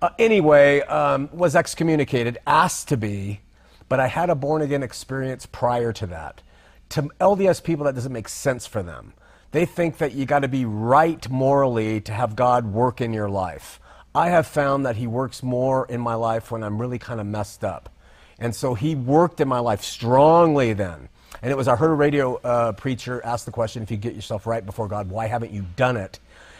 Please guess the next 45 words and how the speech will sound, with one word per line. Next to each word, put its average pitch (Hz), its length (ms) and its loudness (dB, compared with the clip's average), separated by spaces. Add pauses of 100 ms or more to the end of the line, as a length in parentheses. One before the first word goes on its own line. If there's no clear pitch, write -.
(160)
And 123 140 0
I 117 80 4
thought, 117 280 2
"I 220 220 6
had 233 260 6
tried." 120 560 2 (180)
I 123 80 2
really 175 340 4
had 131 180 0
tried 117 260 2
with 101 160 -6
the 104 100 -4
Reformation 131 640 0
for 113 120 -6
the 101 60 -6
mission 135 540 -2 (340)
and 87 300 -10
married 139 360 6
in 120 40 -4
the 113 60 0
temple 139 600 0
and 123 100 -4
everything 123 300 -6
else. 123 240 -8
But - 180 -10 (120)
in 185 160 -4
my 185 240 -2
heart, 175 340 -6
I 131 100 -12
was 147 160 -8
really 170 260 -10
just 131 220 -12
a 101 60 -6
rat, 113 440 -6
John. 95 380 -10 (380)
So 143 420 4
I 156 180 2
could 175 340 0
not 170 760 4 (120)
do 151 200 2
anything 139 600 -2
about 113 540 2
that. 87 400 -6
I 143 120 2
tried. 117 640 0